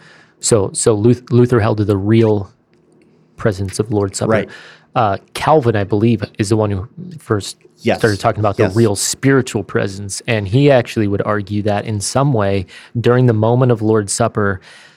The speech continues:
Speaker 1: as you're taking these elements, you are mystically transported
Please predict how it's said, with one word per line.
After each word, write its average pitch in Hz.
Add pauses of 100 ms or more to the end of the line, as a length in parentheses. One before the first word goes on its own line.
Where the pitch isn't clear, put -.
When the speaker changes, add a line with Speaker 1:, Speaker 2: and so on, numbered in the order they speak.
(440)
Speaker 1:
as 104
you're 104
taking 117
these 110
elements, 101 (420)
you 117
are 104
mystically 123
transported 123